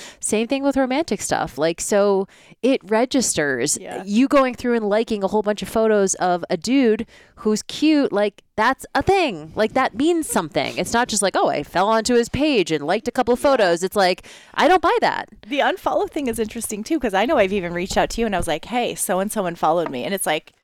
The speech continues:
Speaker 2: and, like, you double checked, you're like, "No, she's still following you." But there is that thing of people that we know, if they, if we're s-, friends or acquaintances and they unfollow us, we make something of that. Like, "Why did they unfollow me?" And it literally could be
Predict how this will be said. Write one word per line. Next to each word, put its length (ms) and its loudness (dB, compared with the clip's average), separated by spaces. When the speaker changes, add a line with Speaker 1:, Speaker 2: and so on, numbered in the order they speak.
Speaker 2:
and, 120 -6
like, 160 -2
you 60 -6
double 220 2
checked, 240 -6
you're 80 -2
like, 200 -4
"No, 300 2
she's 200 -10
still 160 -2
following 360 0
you." 120 -2
But 180 -2
there 140 4
is 240 -2
that 240 2
thing 200 -4
of 380 -4
people 400 -2
that 200 2
we 160 -2
know, 680 0
if 120 -10
they, 220 -4
if 280 -14
we're 200 2
s-, 380 -8
friends 500 -2
or 160 0
acquaintances 640 -2
and 80 -4
they 80 0
unfollow 540 0
us, 200 -4
we 200 -4
make 320 -6
something 540 -4
of 100 -4
that. 160 -8
Like, 220 -8
"Why 140 0
did 120 -6
they 100 0
unfollow 380 -4
me?" 220 -14
And 460 -8
it 140 -2
literally 360 -2
could 200 -12
be 440 -6